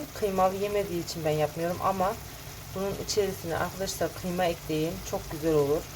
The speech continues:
Yani tat verir. Gerçekten harika bir tat, daha bir lezzetli olur. Böyle de lezzetli olur.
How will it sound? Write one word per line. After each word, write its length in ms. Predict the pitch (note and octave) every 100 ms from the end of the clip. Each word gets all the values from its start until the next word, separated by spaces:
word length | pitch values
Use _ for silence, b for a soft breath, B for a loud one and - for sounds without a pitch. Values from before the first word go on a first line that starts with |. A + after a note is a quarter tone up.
| - - - - -
Yani 160 | D#3+ D3 -
tat 260 | F#3 -
verir. 300 | E3+ D3 D#3+ F3+ - - - -
Gerçekten 480 | F3 - E3+ E3+ E3
harika 500 | D#3+ D#3+ D3+ - F3
bir 280 | E3+ -
tat, 140 | F3+ F3 - C3+ B2 - - - - -
daha 220 | F3+ G3+ F3+
bir 420 | F3+ - - D#3
lezzetli 460 | F3 D#3+ D#3+ -
olur. 280 | F3 D3+ G3 - - - - -
Böyle 240 | G#3+ B3
de 100 | A3
lezzetli 400 | D#3+ D3 D3 C#3
olur. 260 | C#3 D#3